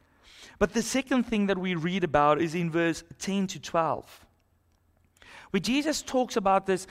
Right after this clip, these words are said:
and, and this is probably one of the most famous verses in the Bible that even secular people quote, "If you have been faithful with little, you can be trusted with much." And then it uses, uh,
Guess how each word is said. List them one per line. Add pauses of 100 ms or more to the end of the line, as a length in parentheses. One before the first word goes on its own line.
(140)
and,
and
this
is
probably
one
of
the
most
famous
verses
in
the
Bible
that
even
secular
people
quote, (200)
"If
you
have
been
faithful
with
little,
you
can
be
trusted
with
much." (1900)
And
then
it
uses,
uh,